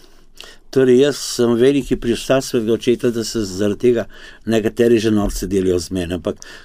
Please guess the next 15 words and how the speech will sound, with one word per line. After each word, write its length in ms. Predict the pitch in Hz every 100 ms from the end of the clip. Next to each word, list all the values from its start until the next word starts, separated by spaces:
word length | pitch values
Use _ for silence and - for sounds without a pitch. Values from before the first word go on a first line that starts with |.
| -
hvala 320 | 123 120 147 143
Bogu, 260 | 123 123
da 140 | 127 107
ga 120 | 113
imamo, 360 | 110 117 131
in 120 | 123 110
potem, 320 | 123 131 131
ko 160 | 127
ga 100 | 110
več 200 | 110 110 123
ne 60 |
bomo 280 | 110 117 110
z-, 280 | 98 98 92
mi 180 | 101 104
imeli, 200 | 110 120